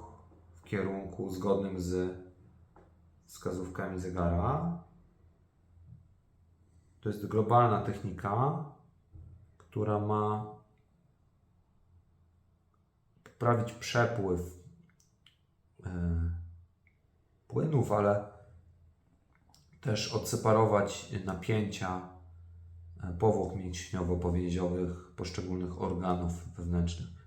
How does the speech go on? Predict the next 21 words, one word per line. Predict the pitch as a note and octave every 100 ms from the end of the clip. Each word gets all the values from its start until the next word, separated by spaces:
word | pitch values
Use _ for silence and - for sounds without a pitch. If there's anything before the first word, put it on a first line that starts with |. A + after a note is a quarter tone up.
| -
W |
tym | -
momencie | G2+ G2+ G2 -
jestem | F#2+ - F2+
w |
okolicy | - G2+ F2+ - F#2 - - - - -
dwunastnicy, | F#2+ F#2 F#2+ G#2 F2 - G2+ F2+ - F2+ F2+
e, | F2+ F2
dwoma | E2+ F#2 F#2
kciukami, | F2 - - A2 A2
czego | - G2+
może | G2+ G#2
nie | A2
widać, | C3 B2+ G#2 - - - - - - -
ale | - G2 G2
tutaj | A2 G#2
jest | G2 G2 -
napięcie, | F#2+ E2+ G#2 G#2+ - C#3 D#3 D#3 - - _ _ _ _ _ _ _
na | G2
którym | - A2 G#2
powolutku | A#2 A2 A#2+ B2 - G2+ G2+ -